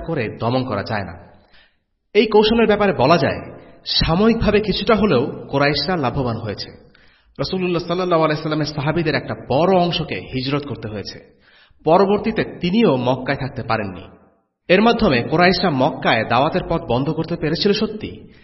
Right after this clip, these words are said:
কিন্তু মদিনায় আল্লাহ তাআলা ইসলামের জন্য দরজা খুলে দেন। আর এরপর মদিনা থেকে রাসূলুল্লাহ সাল্লাল্লাহু আলাইহি সাল্লাম কুরাইশদের বিরুদ্ধে জিহাদ শুরু করেন। আর ষষ্ঠ বা শেষ স্ট্র্যাটেজি ছিল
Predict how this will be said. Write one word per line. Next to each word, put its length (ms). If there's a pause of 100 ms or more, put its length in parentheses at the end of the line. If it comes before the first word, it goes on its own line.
(220)
কিন্তু 340
মদিনায় 540
আল্লাহ 260
তাআলা 200
ইসলামের 540
জন্য 260
দরজা 300
খুলে 260
দেন। 380 (280)
আর 200
এরপর 440 (540)
মদিনা 360
থেকে 260
রাসূলুল্লাহ 460
সাল্লাল্লাহু 380
আলাইহি 280
সাল্লাম 200 (120)
কুরাইশদের 440
বিরুদ্ধে 340
জিহাদ 300
শুরু 200
করেন। 240 (640)
আর 100
ষষ্ঠ 520
বা 340
শেষ 460
স্ট্র্যাটেজি 380
ছিল 320